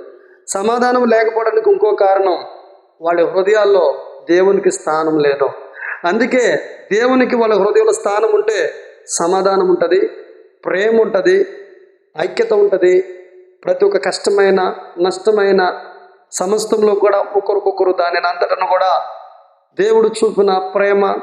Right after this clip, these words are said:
కృప, దయను బట్టి అదే మార్గంలో వారందరూ కూడా పాలు పంపులు పొందుకోవడానికి ఆ కుటుంబ వ్యవస్థ నిలబడుతుంది. ఒక సంఘములోనైనా విశ్వాసులకైనా ఆ సంఘములో ఉన్నటువంటి సేవకులు, విశ్వాసుల పట్ల కూడా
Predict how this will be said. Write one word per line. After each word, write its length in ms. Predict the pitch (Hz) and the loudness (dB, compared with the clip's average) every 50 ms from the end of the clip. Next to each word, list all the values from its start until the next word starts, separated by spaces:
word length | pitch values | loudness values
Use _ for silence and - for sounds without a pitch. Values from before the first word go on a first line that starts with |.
| - - | -6 -4
కృప, 220 | 196 196 196 196 202 190 180 156 - - - - - - - - _ - | -4 -4 -2 -2 0 0 0 -2 -4 -6 -12 -18 -20 -20 -20 -20 _ -12
దయను 360 | 147 147 185 196 214 220 226 208 | -4 -2 0 0 2 2 2 2
బట్టి 320 | 190 208 202 - 208 202 | 2 0 0 0 -2 -2
అదే 260 | 208 - 170 170 202 196 | -2 -2 -2 0 0 0
మార్గంలో 580 | 180 185 180 185 190 185 - 185 185 185 185 | 0 0 0 0 -2 0 0 2 2 4 2
వారందరూ 420 | 175 175 170 170 170 180 180 175 175 | 2 2 2 0 0 0 -2 -4 -2
కూడా 200 | 175 180 175 165 | -2 -2 -2 -2
పాలు 320 | 160 - 175 180 196 196 | -2 -2 0 0 0 0
పంపులు 480 | 196 190 190 - - 175 175 160 139 - - - - - - - - _ _ _ _ _ _ - | 0 0 -2 0 0 2 2 2 0 -2 -4 -12 -20 -20 -20 -20 -20 _ _ _ _ _ _ -4
పొందుకోవడానికి 960 | 180 175 185 180 175 190 185 175 175 175 175 170 - 180 175 151 139 - - - | -2 0 0 2 2 2 0 0 0 0 -2 -2 -2 -2 0 0 0 -2 -4 -8
ఆ 40 | 175 | -8
కుటుంబ 340 | 170 - 185 175 180 175 175 | -4 -4 -2 -2 0 0 0
వ్యవస్థ 480 | 165 156 165 165 175 175 170 - - 175 165 156 143 135 - - - - - - - _ _ _ | 0 0 2 0 0 -2 -4 -4 -4 -2 0 0 -2 -2 -4 -10 -16 -20 -20 -20 -20 _ _ _
నిలబడుతుంది. 760 | 170 156 151 156 147 156 143 147 - 147 135 131 127 123 - - - - - - - - - - - | -2 0 0 0 0 0 -2 0 0 0 2 2 2 2 0 -4 -14 -20 -20 -20 -20 -20 -8 -6 -2
ఒక 100 | 175 214 | -2 0
సంఘములోనైనా 880 | 196 - - 208 214 233 240 240 240 240 240 233 233 226 226 220 214 190 165 143 - - - - - | -2 -2 -2 -2 0 0 2 2 2 2 2 0 0 0 0 0 0 -2 -2 -2 -4 -8 -14 -10 -8
విశ్వాసులకైనా 1000 | 180 170 - - 214 214 202 202 - 208 190 180 185 185 185 185 185 170 151 139 - - - - - - - _ _ _ - | -6 -6 -2 0 0 0 0 0 0 0 0 0 0 0 2 2 2 0 0 -2 -6 -10 -16 -20 -20 -20 -20 _ _ _ -6
ఆ 40 | 175 | -6
సంఘములో 500 | 170 - 208 220 233 247 247 254 247 240 | -4 -4 -4 -2 0 2 2 2 2 2
ఉన్నటువంటి 840 | 233 233 233 226 220 226 220 - - 214 196 175 151 143 - - | 2 2 4 4 4 2 2 0 -2 -2 0 0 0 0 -2 -6
సేవకులు, 560 | - - 202 196 202 208 214 208 - 214 214 202 | -6 -6 -4 -2 0 0 0 0 2 2 2 2
విశ్వాసుల 480 | 190 190 190 - 202 196 190 190 190 | 2 0 2 0 0 2 2 0 0
పట్ల 320 | 185 - 190 185 - 185 185 | 0 -2 -2 0 0 0 2
కూడా 400 | 175 190 170 160 147 - - | 2 2 0 0 0 -2 -4